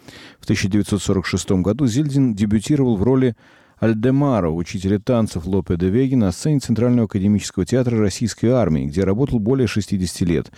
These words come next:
Свой столетний юбилей, как и сто первый день рождения, актёр встретил на сцене.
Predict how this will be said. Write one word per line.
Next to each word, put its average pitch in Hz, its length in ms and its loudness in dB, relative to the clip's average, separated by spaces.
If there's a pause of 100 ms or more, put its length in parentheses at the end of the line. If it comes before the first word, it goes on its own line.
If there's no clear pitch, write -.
(300)
Свой 98 260 0
столетний 92 480 0
юбилей, 120 400 0
как 87 240 -4
и 78 40 -4
сто - 200 -4
первый 139 340 2
день 127 200 2
рождения, 120 500 2
актёр 156 240 -2
встретил 113 400 -2
на 104 120 2
сцене. 82 440 -2